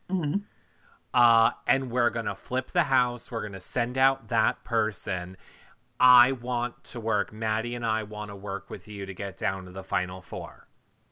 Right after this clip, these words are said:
Speaker 2: It was like, what are you doing? Where did you even, like, what, why, why was this even a plan? Like, you were fine.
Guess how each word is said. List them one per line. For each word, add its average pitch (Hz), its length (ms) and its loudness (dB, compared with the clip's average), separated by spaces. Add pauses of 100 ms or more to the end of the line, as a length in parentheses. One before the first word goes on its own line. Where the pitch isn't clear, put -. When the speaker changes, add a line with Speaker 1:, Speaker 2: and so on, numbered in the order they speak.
(340)
Speaker 2:
It 156 140 -10
was 147 220 -10
like, 151 400 -6 (480)
what 113 160 -10
are 175 80 -8
you 190 120 -8
doing? 104 600 -10 (1120)
Where 131 180 -2
did 180 200 -8
you 190 80 -4
even, 170 240 -4 (360)
like, 135 320 2 (440)
what, 123 260 -4 (320)
why, 139 280 4 (160)
why 131 180 6
was 196 160 2
this 185 60 -2
even 156 120 0
a 95 80 -4
plan? 147 540 -2 (360)
Like, 120 220 -4 (100)
you 120 160 -4
were 226 140 0
fine. 110 640 -4